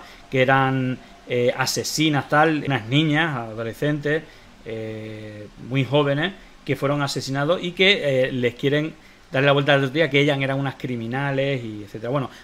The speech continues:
os recomiendo también película que vi hace poco, Te estoy amando locamente, que habla desde el,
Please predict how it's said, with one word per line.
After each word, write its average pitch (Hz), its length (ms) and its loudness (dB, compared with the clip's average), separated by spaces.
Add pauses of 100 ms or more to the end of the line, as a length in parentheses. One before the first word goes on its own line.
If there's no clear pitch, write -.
os 147 140 0
recomiendo 180 500 4
también 170 380 0
película 160 500 0
que 147 120 0
vi 143 100 0
hace 143 200 -4
poco, 151 280 -2
Te 139 100 -6
estoy 143 140 -4
amando 139 260 -2
locamente, 139 480 -2
que 151 140 0
habla 160 400 2 (280)
desde 131 260 -4
el, 117 80 -6